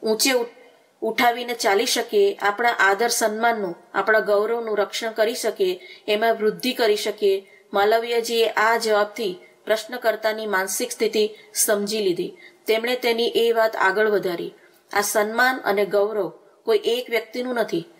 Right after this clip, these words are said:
સમગ્ર દેશ અને સમાજના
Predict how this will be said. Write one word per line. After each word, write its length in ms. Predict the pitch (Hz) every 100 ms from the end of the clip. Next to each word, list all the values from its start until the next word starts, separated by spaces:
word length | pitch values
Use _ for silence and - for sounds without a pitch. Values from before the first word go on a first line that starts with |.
| _
સમગ્ર 480 | - 226 220 214 233
દેશ 440 | 196 220 277 - - - -
અને 200 | 214 226
સમાજના 680 | 220 214 220 214 220 226